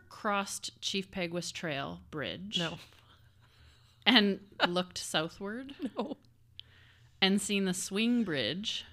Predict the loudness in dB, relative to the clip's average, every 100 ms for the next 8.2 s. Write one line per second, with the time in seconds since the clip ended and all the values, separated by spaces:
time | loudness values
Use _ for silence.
0 | -20 -20 -20 -20 -14 -6 -6 -4 -2 0
1 | 2 0 -2 -4 -2 0 -2 -4 -4 -6
2 | -6 -8 -6 -6 -6 -8 -8 -6 -6 -8
3 | -12 -20 -20 -20 -20 -20 -20 _ -20 -20
4 | -20 -20 -20 -20 -16 -14 -10 -6 -2 0
5 | 0 0 0 -4 -6 -8 -8 -8 -6 -4
6 | -2 -4 -6 -12 -20 -20 -20 -20 -12 -4
7 | 0 2 0 -6 -20 -8 -4 0 0 0
8 | 0 -2